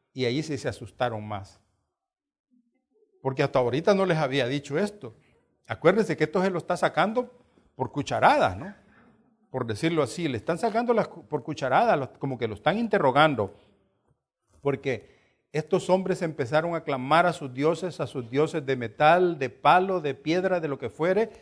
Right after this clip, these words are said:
y él que conocía al Dios verdadero, callaba. "Soy hebreo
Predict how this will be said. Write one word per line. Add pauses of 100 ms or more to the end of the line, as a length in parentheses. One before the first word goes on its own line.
(220)
y
él
que
conocía
al
Dios
verdadero, (2000)
callaba. (840)
"Soy
hebreo